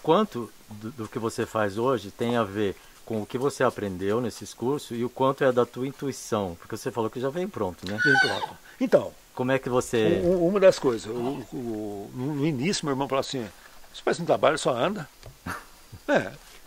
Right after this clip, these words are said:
Speaker 2: eu tinha uma palestra em tal lugar, eu ia.
Speaker 1: É.
Speaker 2: Porque, olha, todo lugar que você vai, você aproveita, você tira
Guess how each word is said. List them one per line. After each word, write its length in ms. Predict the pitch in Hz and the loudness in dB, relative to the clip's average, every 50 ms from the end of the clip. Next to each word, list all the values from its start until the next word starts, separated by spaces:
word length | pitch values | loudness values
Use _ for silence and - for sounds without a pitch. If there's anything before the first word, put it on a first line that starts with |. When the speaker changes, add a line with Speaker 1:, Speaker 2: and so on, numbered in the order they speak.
| - - - | -16 -10 0
Speaker 2:
eu 100 | - 165 | 0 2
tinha 380 | 165 - 165 226 240 233 214 180 | 2 4 4 6 8 8 8 8
uma 200 | 160 147 151 143 | 8 6 4 6
palestra 400 | 147 143 127 139 147 - - 143 | 6 6 6 6 4 4 2 -4
em 20 | 127 | 0
tal 160 | - 139 143 | 4 4 4
lugar, 220 | 139 127 117 131 | 4 6 4 4
eu 100 | 180 240 294 | 4 4 2
ia. 280 | 254 160 110 92 - - - - - - - | 2 -2 -2 -4 -6 -10 -20 -20 -20 -12 -8
Speaker 1:
É. 200 | 101 101 98 90 | -6 -4 -4 -4
Speaker 2:
Porque, 260 | 85 - - - 139 135 | -4 -6 -4 2 2 4
olha, 200 | 120 117 107 - - - - - - - - - - - - - - - | 4 2 -2 -8 -12 -16 -20 -20 -20 -20 -20 -20 -20 -20 -20 -18 -4 2
todo 240 | 185 262 247 294 | 2 4 4 4
lugar 220 | 233 196 156 160 147 | 2 6 6 6 4
que 60 | - | 4
você 80 | - 139 | 0 2
vai, 140 | 120 143 | 2 2
você 100 | 139 - | 0 0
aproveita, 360 | 156 - 175 143 113 139 147 - | 0 0 0 4 4 2 2 2
você 60 | 170 | -4
tira 220 | - - 175 180 | -6 -6 -6 -6